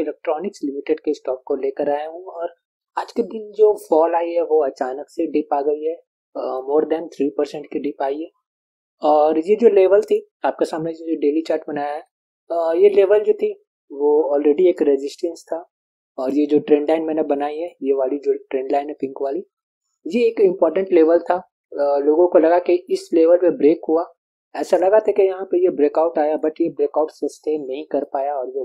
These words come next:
वापस नीचे की तरफ जाते हुए आपको दिखाई दे रही है। अभी जो recent इसने हाई बनाई थी, swing हाई जो थी, वो कुछ वन नाइंटी रुपीज की थी,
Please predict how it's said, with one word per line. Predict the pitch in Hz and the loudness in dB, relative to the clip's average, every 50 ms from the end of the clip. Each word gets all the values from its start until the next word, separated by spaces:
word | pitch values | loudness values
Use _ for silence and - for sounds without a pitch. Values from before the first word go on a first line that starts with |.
| 117 123 | -6 -8
वापस | 120 117 - 151 160 160 - _ _ _ _ _ _ _ _ _ _ - | -10 -8 -8 -10 -10 -10 -12 _ _ _ _ _ _ _ _ _ _ -16
नीचे | 127 123 - - 151 | -16 -12 -8 -8 -6
की | 151 151 143 | -6 -6 -6
तरफ | - - 170 202 - _ _ _ _ - | -6 -6 -10 -10 -10 _ _ _ _ -6
जाते | 131 123 123 - 139 | -6 -6 -4 -4 -4
हुए | 135 143 143 | -2 -2 -4
आपको | 127 - - 147 | -4 -4 -4 -6
दिखाई | 127 120 117 - - 123 131 147 | -6 -6 -6 -8 -8 -8 -8 -8
दे | 139 - - 117 123 131 | -8 -6 -4 -2 -2 -2
रही | 127 123 120 | -2 -4 -6
है। | 131 143 147 135 - _ _ _ _ _ _ _ _ _ _ _ _ _ _ _ _ _ - | -6 -6 -6 -6 -10 _ _ _ _ _ _ _ _ _ _ _ _ _ _ _ _ _ -14
अभी | - 147 185 196 | -8 -6 -4 0
जो | 190 196 180 | 4 4 4
recent | 170 180 165 - 185 180 190 | 4 2 -2 -4 -6 -4 -4
इसने | 175 - - 180 | -4 -4 -4 -6
हाई | 165 139 147 147 160 | -4 -2 0 -2 -2
बनाई | 156 165 165 160 160 156 | -2 -2 -4 -4 -4 -4
थी, | 156 - 180 | -4 -4 -4
swing | 175 - - 147 156 170 160 | -4 -4 -4 -4 -4 -2 -2
हाई | 151 160 156 165 | -2 -2 -2 -2
जो | - 156 156 | -2 -4 -4
थी, | - - 160 165 190 - _ _ _ _ _ _ _ _ _ _ _ _ _ - | -2 0 -2 -2 -2 -4 _ _ _ _ _ _ _ _ _ _ _ _ _ -10
वो | 147 156 180 190 | -4 0 0 0
कुछ | 190 196 196 190 175 | 2 2 0 2 0
वन | 147 143 156 | -2 -2 -2
नाइंटी | 165 165 156 147 151 170 160 | -2 -2 -4 -2 0 0 0
रुपीज | 156 147 - 139 139 139 - - - | 0 0 -2 -2 -4 -4 -6 -8 -8
की | 143 | -8
थी, | - - 147 147 | -6 -6 -8 -10